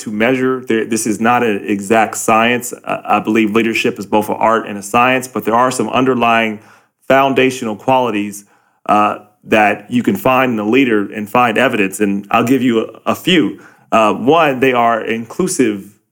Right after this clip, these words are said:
leaders in terms of how they make decisions. Uh, the more complex the problem, the more people have to be involved. If, if you think that, uh, you can solve a problem that's complex and you're one person, I can already tell you you're a bad leader, uh, because there's th-, that, that is not possible. It's why,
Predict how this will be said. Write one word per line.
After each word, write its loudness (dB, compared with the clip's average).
leaders 0
in -4
terms 0
of 0
how 4
they 2
make 0
decisions. -2
Uh, 0
the 2
more 4
complex 0
the -2
problem, 0
the -6
more 2
people -4
have 0
to -6
be -4
involved. 0
If, -4
if -8
you 0
think 0
that, 0
uh, 2
you 4
can 2
solve 4
a -4
problem 0
that's -2
complex 0
and -6
you're 0
one 0
person, -2
I 2
can 4
already 2
tell 4
you 2
you're 0
a -10
bad -4
leader, -8
uh, 0
because 2
there's 2
th-, -2
that, 2
that 4
is 0
not 0
possible. -2
It's -8
why, 2